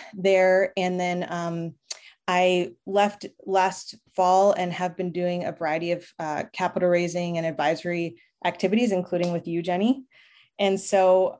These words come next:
you know, to summarize, I, I think, um, all along the way, my,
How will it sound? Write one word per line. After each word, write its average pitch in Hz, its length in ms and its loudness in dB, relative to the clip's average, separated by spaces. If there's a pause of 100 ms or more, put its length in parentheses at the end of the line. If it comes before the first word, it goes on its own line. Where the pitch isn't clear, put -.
you 254 100 -4
know, 254 140 0
to 233 100 -2
summarize, 226 520 -4
I, 196 200 -2
I 196 120 -4
think, 220 380 -4 (200)
um, 175 440 -6 (880)
all 220 160 6
along 202 260 2
the 190 80 2
way, 185 280 2
my, 180 380 -4